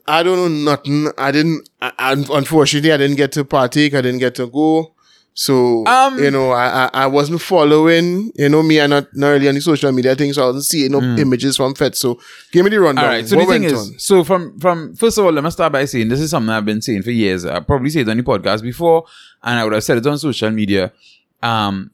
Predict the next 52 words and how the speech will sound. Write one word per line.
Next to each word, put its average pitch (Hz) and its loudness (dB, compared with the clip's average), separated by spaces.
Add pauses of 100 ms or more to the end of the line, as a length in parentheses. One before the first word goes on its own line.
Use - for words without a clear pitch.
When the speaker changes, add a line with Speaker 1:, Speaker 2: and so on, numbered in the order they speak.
Speaker 2:
that 120 -4
Tobago 160 4
should 175 -4
have 151 -2
a 143 0
separate 113 -4
carnival 101 -2
from 110 -4
Trinidad, 95 -6
right? 139 -4
Speaker 1:
Mm-hmm. 117 -8
Speaker 2:
A 117 -2
separate 123 -4
time. 104 -6 (720)
Um, 107 -2 (260)
and 139 0
I 165 0
came 185 2
up 175 2
with 196 4
that 175 2
idea, 117 0 (180)
well, 120 -2
not 131 -2
came 117 -2
up 92 -8
with 107 -2
the 98 0
idea, 82 -6
but 98 -4
when 135 -2
I 185 0
saw 165 2 (180)
Grenada 139 2
and 165 -2
Carriacou 147 -2
doing 123 2
it, 87 -8 (300)
I 127 -4
was 147 -2
like, 185 -2
"Hey, 185 2
this 143 -4
make 151 -2
real 113 2
sense." 92 -6 (560)
You 123 -2
find, 180 0
you 127 0
found 170 -2
a 143 4
way 123 0